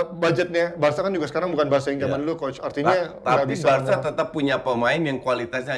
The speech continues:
Speaker 2: jauh di atas Arsenal.
Speaker 1: Iya,
Speaker 2: Nah,
Speaker 1: benar.
Speaker 2: kalau Arteta bener pegang Barca, gue bilang lebih cocok. Karena
Speaker 1: Betul.
Speaker 2: Arteta yang bisa pegang lande-, sistemnya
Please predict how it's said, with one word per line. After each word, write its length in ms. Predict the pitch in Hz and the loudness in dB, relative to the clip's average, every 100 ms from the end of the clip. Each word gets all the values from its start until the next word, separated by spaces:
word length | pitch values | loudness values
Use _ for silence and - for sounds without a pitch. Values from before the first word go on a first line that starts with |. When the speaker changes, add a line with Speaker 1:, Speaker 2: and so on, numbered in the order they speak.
| 95 | -4
Speaker 2:
jauh 260 | 123 135 | -2 -2
di 120 | 135 135 | -2 -4
atas 260 | 127 123 | -4 -6
Arsenal. 600 | 123 117 123 117 85 - _ | -6 -8 -8 -8 -8 -12 _
Speaker 1:
Iya, 420 | 120 123 113 - | -8 -6 -6 -8
Speaker 2:
Nah, 240 | - 113 | -4 -2
Speaker 1:
benar. 40 | 101 | 0
Speaker 2:
kalau 180 | 110 135 | 2 2
Arteta 480 | 127 131 135 131 135 | 4 2 0 0 0
bener 340 | 117 185 220 | 2 0 0
pegang 320 | 139 127 120 98 | -2 0 0 2
Barca, 480 | 98 95 135 156 | -2 0 -2 -2
gue 300 | - 92 127 127 | -6 -12 -10 -6
bilang 220 | 151 185 | -4 -4
lebih 220 | 165 127 | -4 -6
cocok. 540 | 147 139 - 90 - _ _ _ | -4 -4 -6 -12 -14 _ _ _
Karena 240 | 120 131 175 | 0 2 4
Speaker 1:
Betul. 100 | 160 | 2
Speaker 2:
Arteta 280 | 147 139 175 | 0 -2 -2
yang 100 | 165 | -4
bisa 180 | 131 156 | -4 -6
pegang 320 | 165 143 131 | -6 -6 -4
lande-, 400 | 123 120 117 117 131 | -2 -4 -6 -8 -10
sistemnya 560 | - 135 147 143 185 | -10 -8 -4 0 0